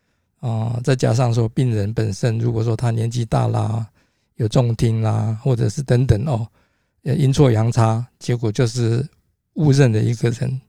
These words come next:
一个，一个健康的人哦，那结果也就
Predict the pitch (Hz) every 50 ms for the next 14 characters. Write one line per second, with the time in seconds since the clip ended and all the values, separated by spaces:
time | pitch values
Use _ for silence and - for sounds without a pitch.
0 | _ _ _ _ _ _ _ _ _ - 135 123 123 110 107 101 127 156 180 160
1 | 135 123 127 117 110 110 110 127 143 - _ _ _ - - 143 117 117 135 123
2 | 117 113 107 104 101 113 - _ 120 113 - _ _ _ _ _ _ _ _ -
3 | _ _ _ _ _ _ _ _ _ _ _ 139 139 127 147 131 120 113 110 107
4 | 123 - _ _ _ 139 113 104 113 120 123